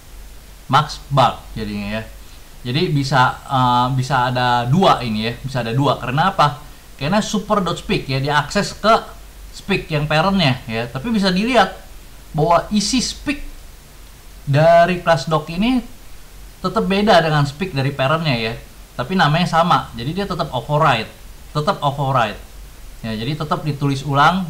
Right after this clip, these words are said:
tetap, eh, menimpa istilahnya, ya. Kalau override itu kan menimpa artinya. Oke. Nah, itu, eh, kegunaan daripada super keyword. Ya, jadi dia bukan hanya untuk mengakses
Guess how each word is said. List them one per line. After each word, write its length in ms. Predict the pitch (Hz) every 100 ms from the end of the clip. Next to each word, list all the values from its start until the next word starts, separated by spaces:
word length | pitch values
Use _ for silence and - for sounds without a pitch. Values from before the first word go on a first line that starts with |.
| 139
tetap, 240 | 120 151
eh, 400 | - - 135 127
menimpa 640 | 127 151 185 170 165 120 113
istilahnya, 560 | 117 - 127 117 110
ya. 140 | 120 156
Kalau 240 | 123 117
override 400 | 113 120 143 156
itu 160 | - -
kan 80 | 151
menimpa 720 | 135 127 139 131 113 92 -
artinya. 400 | 98 - 95 95 - - - - - - - - - - - - - -
Oke. 240 | 127 156 147 - - - - 113
Nah, 160 | 98
itu, 240 | 113 123 175
eh, 320 | - 131 127
kegunaan 560 | 131 127 127 135 165
daripada 720 | 156 123 123 120 117 147 143 127
super 400 | - - 156 -
keyword. 320 | 139 123 117 - - - - - - - - - - -
Ya, 80 | 107
jadi 340 | 107 135 156
dia 40 | 151
bukan 240 | 143 131 120
hanya 320 | 160 214 208 151
untuk 240 | 143 -
mengakses 640 | 135 131 139 143 - -